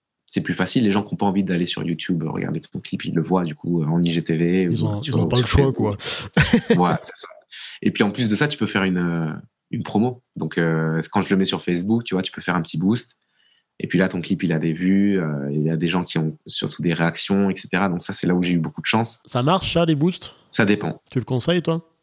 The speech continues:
Speaker 1: Alors, si, si j'ai des, si j'ai un conseil à donner, c'est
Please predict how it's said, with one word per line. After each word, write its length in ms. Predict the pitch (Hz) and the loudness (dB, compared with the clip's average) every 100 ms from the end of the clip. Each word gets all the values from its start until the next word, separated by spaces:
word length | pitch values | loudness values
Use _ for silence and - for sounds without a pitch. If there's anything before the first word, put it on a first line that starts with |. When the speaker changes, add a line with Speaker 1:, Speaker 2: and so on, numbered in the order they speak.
| _ _ _ _ - | _ _ _ _ 0
Speaker 1:
Alors, 280 | 95 92 | 2 2
si, 400 | - - 110 104 | -2 0 4 4
si 200 | 101 - | 2 0
j'ai 100 | 113 | 2
des, 340 | 113 107 104 101 | 2 2 2 2
si 120 | - | 0
j'ai 80 | 110 | 0
un 80 | 101 | 0
conseil 320 | 110 117 101 | 0 2 2
à 80 | 92 | 2
donner, 540 | 95 101 123 139 143 _ _ _ _ - - _ | 2 2 2 0 -6 _ _ _ _ -20 -20 _
c'est 520 | - 110 107 113 - | -2 2 2 0 -4